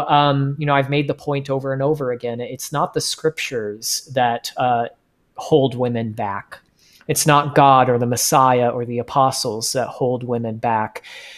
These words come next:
It is, um, secular culture that often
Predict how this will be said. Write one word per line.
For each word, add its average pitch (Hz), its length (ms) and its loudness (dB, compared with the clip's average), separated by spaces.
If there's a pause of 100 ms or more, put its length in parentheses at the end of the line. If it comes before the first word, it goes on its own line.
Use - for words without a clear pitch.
(180)
It 135 240 4
is, 131 360 4
um, 127 580 4
secular 143 840 0
culture 180 600 -2 (340)
that 139 160 4
often 135 680 2